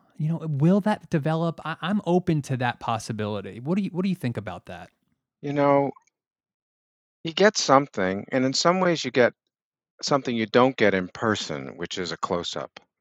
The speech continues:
Speaker 2: So, when I work with Emmy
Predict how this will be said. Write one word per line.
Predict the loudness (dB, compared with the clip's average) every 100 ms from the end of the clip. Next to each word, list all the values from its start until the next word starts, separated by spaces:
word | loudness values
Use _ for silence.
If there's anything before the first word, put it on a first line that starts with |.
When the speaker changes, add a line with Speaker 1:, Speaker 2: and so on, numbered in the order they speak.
| _ _ _ _ _ _ _ -16
Speaker 2:
So, | -2 0 0 -2 -6 _ _ _ _ _ _ -4
when | 0 4
I | 4
work | 2 0
with | 0
Emmy | 2 2 0 -2 -4 -10